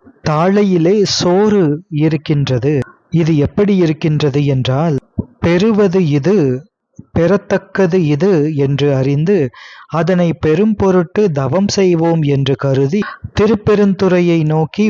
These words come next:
வழி நடந்து பசிதாகங்களால் மெலிவுறும் அடியார்களுக்கு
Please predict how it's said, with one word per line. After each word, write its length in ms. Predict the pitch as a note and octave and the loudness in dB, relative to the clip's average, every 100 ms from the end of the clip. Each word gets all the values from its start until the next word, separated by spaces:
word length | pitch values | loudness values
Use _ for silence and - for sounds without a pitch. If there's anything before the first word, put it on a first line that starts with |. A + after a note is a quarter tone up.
| C#3+ | 0
வழி 300 | D3 D3+ G3 | -2 0 0
நடந்து 520 | F#3+ F3 E3+ E3 F#3 G#3 - | 0 0 0 0 0 0 -2
பசிதாகங்களால் 1200 | C3 - F#3 G3 F#3 G3 F#3 F3 E3 D#3 F3+ F#3 - - - _ C#3 | -4 -2 0 0 0 0 -2 0 0 0 0 -2 -6 -20 -20 _ -4
மெலிவுறும் 800 | C#3+ D#3 G#3 G3+ G3 F#3 D#3 E3+ | -2 0 0 2 2 2 0 -2
அடியார்களுக்கு 1000 | C#3 C#3+ F3+ F#3+ E3+ D#3+ C#3+ C#3 - | -2 0 0 0 0 0 0 -4 -2